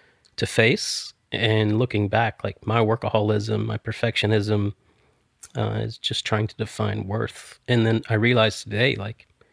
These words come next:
I'm the one that defines my worth. You know, I've been worried about,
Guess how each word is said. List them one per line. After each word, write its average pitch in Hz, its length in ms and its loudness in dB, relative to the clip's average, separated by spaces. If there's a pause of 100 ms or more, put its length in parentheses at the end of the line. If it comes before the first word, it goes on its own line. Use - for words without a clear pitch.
(840)
I'm 123 220 4
the 113 100 4
one 101 160 0
that 98 100 -10
defines 104 400 -8
my 95 100 -8
worth. 101 460 -12 (800)
You 113 100 -6
know, 104 80 -6
I've 117 220 0
been 110 340 2 (1040)
worried 120 380 4
about, 110 580 2